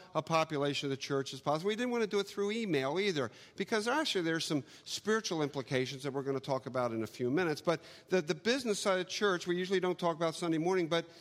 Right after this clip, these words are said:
yeah, this is like, to me, it's kinda like, did you ever have a family meeting where you just had to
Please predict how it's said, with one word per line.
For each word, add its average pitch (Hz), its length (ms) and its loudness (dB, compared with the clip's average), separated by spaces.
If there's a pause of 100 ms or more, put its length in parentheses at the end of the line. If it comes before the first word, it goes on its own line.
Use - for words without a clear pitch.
(200)
yeah, 208 120 6
this 294 240 -4
is 262 120 -6
like, 202 240 4 (320)
to 202 100 -4
me, 190 200 6
it's 180 140 0
kinda 196 160 2
like, 180 180 4
did - 420 -14
you 349 60 0
ever 381 100 2
have 311 80 0
a 220 120 -2
family 156 460 2
meeting 127 460 2
where 123 100 2
you 120 100 0
just 131 220 -4
had 139 140 2
to 120 120 0